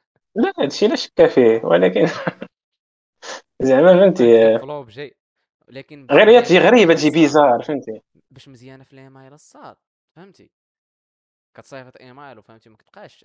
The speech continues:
Speaker 2: تشو-، ما شافتو ولا ما شافتوش، ديك تسنى الجواب. واخا كاينين التولز كيبان لك واش شافو ولا ما شافوش. المهم،
Speaker 1: يا.
Speaker 2: ها هو ايميل باش مزيان الصاد. غتصيفط الدرية تقول لها فلو، تصيفط تكتب لي ايميل، دير لوبجي،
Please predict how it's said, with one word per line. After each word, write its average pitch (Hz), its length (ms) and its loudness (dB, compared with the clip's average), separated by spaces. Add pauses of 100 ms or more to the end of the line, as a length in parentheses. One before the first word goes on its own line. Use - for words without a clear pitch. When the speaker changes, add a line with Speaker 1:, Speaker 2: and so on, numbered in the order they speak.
Speaker 2:
تشو-، - 200 -20
ما 123 500 -20
شافتو 117 480 -20
ولا 101 140 -20
ما 101 120 -20
شافتوش، 98 420 -20
ديك - 140 -20
تسنى 98 320 -20
الجواب. 90 480 -20
واخا - 160 -20
كاينين 165 220 -20
التولز 123 380 -20
كيبان 98 260 -20
لك - 100 -20
واش 92 120 -20
شافو 92 320 -20
ولا 85 160 -20
ما 85 100 -20
شافوش. - 360 -20 (560)
المهم، 139 260 -20 (760)
Speaker 1:
يا. 120 260 -8 (360)
Speaker 2:
ها 113 80 -20
هو 131 180 -20
ايميل 123 340 -20
باش 110 180 -20
مزيان 113 360 -20
الصاد. 147 380 -20 (440)
غتصيفط 107 300 -20
الدرية 101 560 -20
تقول 92 220 -20
لها 92 240 -20 (200)
فلو، 98 180 -20 (220)
تصيفط 95 280 -20
تكتب - 280 -20
لي 90 80 -20
ايميل، 95 460 -20
دير 92 160 -20
لوبجي، 95 540 -20